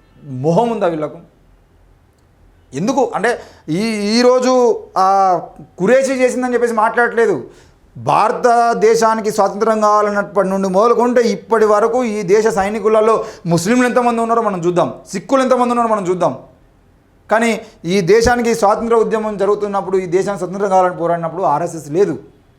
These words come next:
ఆర్ఎస్ఎస్ ఎప్పుడైనా కూడా దేశం లోపల కులాన్ని, మతాన్ని రెచ్చగొట్టి మానవులను చంపడం కోసం మాత్రమే పనిచేస్తుంది తప్ప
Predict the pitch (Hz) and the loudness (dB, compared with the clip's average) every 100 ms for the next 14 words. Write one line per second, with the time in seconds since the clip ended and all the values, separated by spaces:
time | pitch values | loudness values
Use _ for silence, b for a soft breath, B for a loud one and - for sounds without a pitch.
0 | _ 123 160 220 226 240 202 156 151 151 | _ -2 0 2 2 0 0 -2 -2 0
1 | 254 269 269 254 240 262 165 214 233 247 | 2 2 2 2 2 2 2 2 2 2
2 | 233 233 240 262 269 B B - 180 226 | 2 2 2 2 0 B B -4 2 4
3 | 262 269 269 247 220 247 240 240 196 202 | 2 2 2 2 2 2 0 2 2 2
4 | 254 240 240 254 214 180 233 233 233 226 | 2 2 2 0 0 2 2 4 2 2
5 | 220 208 214 269 285 269 254 247 226 220 | -2 -2 0 0 2 2 2 2 0 -2
6 | 214 190 190 180 180 165 156 240 | -6 -6 -6 -8 -6 -6 0 0